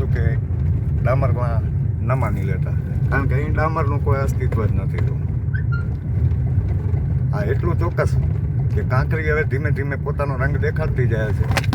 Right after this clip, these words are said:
અને ધીરે ધીરે મને એવું લાગે છે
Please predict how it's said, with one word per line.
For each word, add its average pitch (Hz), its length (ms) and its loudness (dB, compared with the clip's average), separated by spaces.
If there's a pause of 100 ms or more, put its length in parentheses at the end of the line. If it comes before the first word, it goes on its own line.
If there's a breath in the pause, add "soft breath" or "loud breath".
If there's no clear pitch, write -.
(380)
અને 123 140 2 (920)
ધીરે 147 260 2
ધીરે 139 220 0
મને 143 220 0
એવું - 200 2
લાગે 143 280 2
છે - 60 -2